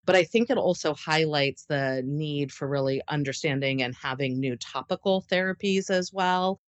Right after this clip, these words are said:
Because if a patient is really doing wonderfully from the joint standpoint, but has some residual cutaneous psoriasis, we do have a lot of options to treat that. And having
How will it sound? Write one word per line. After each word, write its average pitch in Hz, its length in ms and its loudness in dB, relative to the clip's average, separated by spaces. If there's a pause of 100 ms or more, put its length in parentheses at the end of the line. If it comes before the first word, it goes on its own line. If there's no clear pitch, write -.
(140)
Because 147 380 0
if 143 120 -10
a 160 60 -6
patient 190 520 -2
is - 140 -12
really 285 200 -4
doing 165 240 0
wonderfully 160 440 -2
from 139 160 -4
the 131 80 0
joint 190 280 -2
standpoint, 135 760 -2 (160)
but 147 120 2
has 151 220 0
some 139 180 -2
residual 131 440 -2
cutaneous 175 640 0
psoriasis, 135 720 -2
we 220 80 -4
do 254 200 -6
have 311 180 -2
a 214 40 -6
lot 190 140 -2
of 160 140 -8
options 139 920 -4
to 131 220 -2
treat - 480 -6
that. 123 360 0 (260)
And 143 420 0
having 147 560 -2